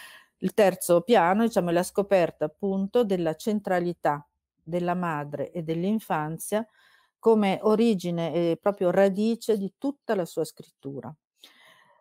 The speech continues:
Eh, in subordine poi c'è, ci sono anche delle pagine, eh, che sono relative al padre, che sono appunto le quindici pagine famose scoperte e ancora inedite, che, eh, ci fanno, sono molto utili, molto interessanti per altre ragioni che vedremo.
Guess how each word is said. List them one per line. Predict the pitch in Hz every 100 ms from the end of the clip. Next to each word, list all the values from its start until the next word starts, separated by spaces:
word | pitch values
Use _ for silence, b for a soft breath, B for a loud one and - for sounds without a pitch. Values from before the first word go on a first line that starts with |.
| _
Eh, | - 190 180 175 170 165 151 _ _ _ _ _ _ _ -
in | 226 214
subordine | 233 202 180 175 170
poi | - 180
c'è, | 165 151
ci | -
sono | - 175
anche | 175 170
delle | 170 175
pagine, | 175 170 170 160 160 -
eh, | 156 147 147 147 151 -
che | 170
sono | 180 165
relative | 165 160 165 170 180
al | 202
padre, | 160 170 175
che | 165
sono | 165 160
appunto | - 170 156
le | 156
quindici | - 165 160 -
pagine | - 156 160 156
famose | 151 156 156 151 143
scoperte | - 147 160 151 - 143
e | 147
ancora | 143 170 196
inedite, | 226 220 226 247 285 B B B B -
che, | 208 214 - 190 180 180
eh, |
ci | 175 226
fanno, | 254 254 226 -
sono | 190 - 214
molto | 220 226 233
utili, | 214 202 175
molto | 180 175
interessanti | 185 196 196 - 175 -
per | 175 160
altre | 151 - 156
ragioni | 160 160 151 151 151
che | 147
vedremo. | 143 143 120 113 127